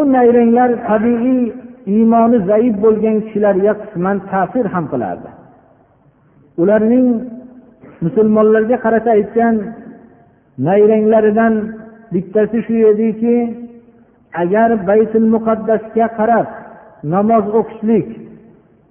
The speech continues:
noto'g'ri bo'lgan bo'lsa, shuncha muddat o'qigan namozinglar bekor bo'ldi. Agar Baytul Muqaddasga qarab namoz o'qishlik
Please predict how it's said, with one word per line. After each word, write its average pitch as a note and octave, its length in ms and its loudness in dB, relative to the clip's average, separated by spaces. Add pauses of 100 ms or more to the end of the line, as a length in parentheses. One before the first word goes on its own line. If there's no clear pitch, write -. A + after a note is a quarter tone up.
(160)
noto'g'ri G#3+ 720 2
bo'lgan A#3+ 380 2
bo'lsa, B3 260 0 (680)
shuncha A#3 440 2
muddat A3+ 480 0 (160)
o'qigan A3+ 360 2 (100)
namozinglar G#3 680 2
bekor F#3+ 260 0 (100)
bo'ldi. G#2 240 -2 (1300)
Agar A3 380 0 (480)
Baytul G#3+ 580 0
Muqaddasga A#3 600 -2 (100)
qarab A#3+ 280 2 (760)
namoz A3 340 2
o'qishlik A3+ 580 0